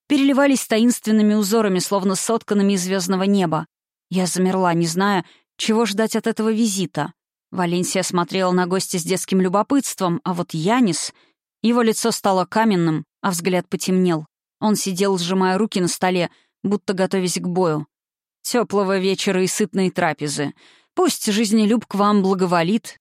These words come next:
произнес Верховный, и его голос звучал мягко, почти по-отечески. «И мы вам очень рады, Синор Остров», ответила я, как и положено гостеприимной хозяйке. Янис бросил на меня предупреждающий взгляд, в котором читалось «Сиди и помалкивай».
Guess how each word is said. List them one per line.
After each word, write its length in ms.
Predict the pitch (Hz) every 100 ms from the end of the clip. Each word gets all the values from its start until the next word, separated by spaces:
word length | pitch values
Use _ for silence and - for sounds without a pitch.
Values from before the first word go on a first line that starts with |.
| _
произнес 440 | - 180 160 170 -
Верховный, 540 | 165 - 214 190 165 - _ -
и 60 |
его 220 | 220 214 202
голос 340 | 220 226 196
звучал 440 | 196 208 214 190
мягко, 480 | 190 226 202 - 170
почти 360 | - 185 - 208
по-отечески. 840 | 196 180 - 180 - - - 156 - _ _ _ _ -
«И 140 | 220
мы 300 | 208 202 285
вам 200 | 240 196
очень 300 | 190 208 196
рады, 280 | 196 190 180
Синор 340 | - 208 185
Остров», 480 | 190 - 202 175 - _ _ _
ответила 460 | 180 170 196 - 185
я, 180 | 175 165
как 220 | - 175
и 40 |
положено 500 | 170 180 190 196 185
гостеприимной 600 | 175 180 190 180 190 190
хозяйке. 600 | 185 202 190 175 - 170 - _ _
Янис 340 | 285 349 285
бросил 340 | 208 277 - 240
на 60 |
меня 240 | 233 233 240
предупреждающий 760 | 220 214 233 190 233 233 -
взгляд, 420 | 208 214 262 294 -
в 60 |
котором 420 | - 185 220 214
читалось 640 | 185 208 - 226 226 - - _
«Сиди 420 | - 226 202 214
и 40 | 226
помалкивай». 720 | 214 214 208 170 160 151